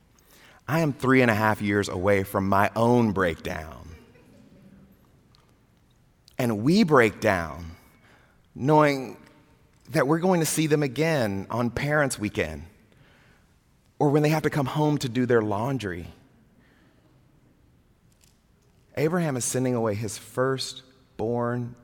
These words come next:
son forever. And Genesis doesn't want us to miss this, that Abraham comes to Hagar and gives her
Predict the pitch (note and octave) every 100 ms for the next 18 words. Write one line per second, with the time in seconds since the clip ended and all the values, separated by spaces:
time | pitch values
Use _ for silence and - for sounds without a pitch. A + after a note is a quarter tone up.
0 | _ - - - G2 D#2+ D#2 G2+ _ _
1 | _ _ _ _ _ _ _ _ _ _
2 | _ _ _ _ _ _ _ _ _ _
3 | _ _ - - - - E2+ C#3+ E2+ -
4 | - _ _ _ _ _ _ _ _ _
5 | _ _ _ _ _ _ _ _ _ _
6 | _ _ _ _ _ _ _ _ _ _
7 | _ _ _ _ _ - D#3 D3 E3+ F#3
8 | F3+ E3+ D#3+ C3+ C3 B2 - A#2 A2 G#2
9 | - F2+ - - - - _ _ - C3
10 | - - D3 D3+ D3 C#3 B2 C#3 C3+ B2
11 | - A2 B2+ A#2+ A2 G#2 G2 F2+ - -
12 | _ _ _ _ _ A2 A2 G2+ A2+ C3+
13 | C#3+ C3+ B2 - - - - - - A#2
14 | G#2+ F#2+ F2+ G2+